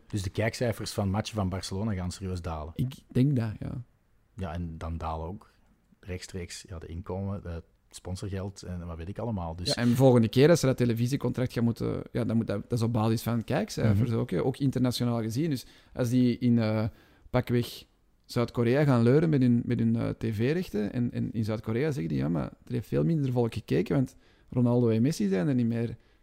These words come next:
Speaker 2: Dan gaat La Liga ook minder kunnen vragen aan de Zuid-Koreaanse, eh, telecomoperatoren om die rechten binnen te halen. Dus ik denk dat dat inderdaad wel voor een financiële val van La Liga gaat zorgen.
Speaker 1: Oké.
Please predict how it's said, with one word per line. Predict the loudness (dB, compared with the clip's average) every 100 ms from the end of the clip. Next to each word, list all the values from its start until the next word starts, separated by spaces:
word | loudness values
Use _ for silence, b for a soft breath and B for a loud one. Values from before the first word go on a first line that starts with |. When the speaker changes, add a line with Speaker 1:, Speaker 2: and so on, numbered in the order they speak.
| _
Speaker 2:
Dan | -6 -2
gaat | -2 -2
La | -2
Liga | 0 2 2
ook | 0 -4 0
minder | 6 6 6
kunnen | 2 2
vragen | 2 2 2
aan | 2
de | 2
Zuid-Koreaanse, | 0 0 0 2 2 0 -2 -4 -6 b b b b -4
eh, | 0
telecomoperatoren | 2 6 6 8 6 6 4 0 2 2 4
om |
die | 4 2
rechten | 0 -2
binnen | 0 0
te | 0
halen. | 0 0
Dus | 0 -2
ik | 0
denk | 0
dat | 0
dat | -2
inderdaad | -2 -2 -2 -2 0
wel | 2 2 0 b b b b b -2
voor | 0
een | 2
financiële | 2 2 2 0 0 2 0 0 -2 -6
val | -2 0 0 0 -2
van | -2
La | 0
Liga | 0 0 0
gaat | -4
zorgen. | -6 -6 -6 -8 -12 -14
Speaker 1:
Oké. | -10